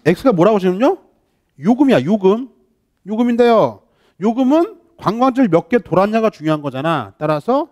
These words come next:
얘는 봐요. 하나, 둘, 셋, 넷, 다섯 개. 이건 관광 코스 다섯 개, 풀 코스. 얘는요, 피큐는 빼야 된다. 알겠어요? 피큐는 빼. 아, 이거 빼버려, 이거. 피큐는 빼버려. 이건 관광지가 아니야. 출발점, 시작점이니까 빼버리고요. 세보-,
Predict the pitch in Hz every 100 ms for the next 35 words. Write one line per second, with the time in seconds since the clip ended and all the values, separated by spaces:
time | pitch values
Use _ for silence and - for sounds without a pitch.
0 | - 160 180 139 135 160 180 _ _ -
1 | 208 214 214 - _ _ 175 202 220 226
2 | _ _ - 202 214 _ _ _ 165 190
3 | - 139 165 - 135 160 175 151 143 160
4 | 147 _ _ _ _ _ - 170 - 151
5 | 143 135 - 233 - 208 - 131 160 147
6 | 175 165 117 92 _ _ _ _ _ _
7 | _ _ _ _ _ _ _ - - 285
8 | 240 262 262 247 202 190 208 196 147 160
9 | 196 208 - - 202 - 220 147 113 110
10 | 101 185 185 120 98 98 _ - - 180
11 | 202 202 170 131 151 135 180 185 165 117
12 | 165 151 101 _ 208 190 180 175 - 180
13 | 170 127 113 180 185 170 120 160 226 -
14 | _ _ _ _ _ _ - 226 220